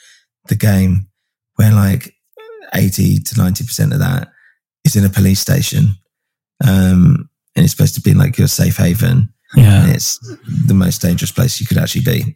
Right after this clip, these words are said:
Speaker 2: Yeah, yeah.
Speaker 1: Yeah.
Speaker 2: So that was all good. And then,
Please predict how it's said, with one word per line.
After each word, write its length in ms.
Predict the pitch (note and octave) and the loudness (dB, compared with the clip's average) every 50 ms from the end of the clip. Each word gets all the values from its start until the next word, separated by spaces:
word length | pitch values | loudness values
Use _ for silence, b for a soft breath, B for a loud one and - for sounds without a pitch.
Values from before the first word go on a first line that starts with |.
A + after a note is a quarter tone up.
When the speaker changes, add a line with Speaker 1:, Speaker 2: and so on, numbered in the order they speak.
| _ - | _ 0
Speaker 2:
Yeah, 260 | B2 A2+ G2+ G2+ G#2 G2+ G2 | 2 2 4 4 2 2 2
yeah. 240 | G2+ G2+ G2 G2 G2 - - _ _ _ b b b b b b b b b b - _ | 2 0 0 -2 -4 -8 -10 _ _ _ b b b b b b b b b b -16 _
Speaker 1:
Yeah. 220 | - F2 F2+ F2+ G2+ G2+ | -2 0 2 2 0 -2
Speaker 2:
So 400 | - - - - A#2 G#2+ G2 G#2+ A#2+ B2 | -2 -8 -6 -2 -2 0 0 -2 -2 -2
that 140 | - G#3 A3 | -4 -4 -4
was 100 | G3 C3+ | -2 0
all 100 | A#2 G#2+ | 0 0
good. 240 | G2 G#2 G2+ A2 A#2+ - - - _ _ _ _ _ _ | 0 0 0 0 0 -2 -4 -12 _ _ _ _ _ _
And 100 | - C3+ | 0 2
then, 460 | D#3 E3 D#3+ E3 E3 D#3+ E3 - - | 2 4 2 2 2 0 0 -4 -10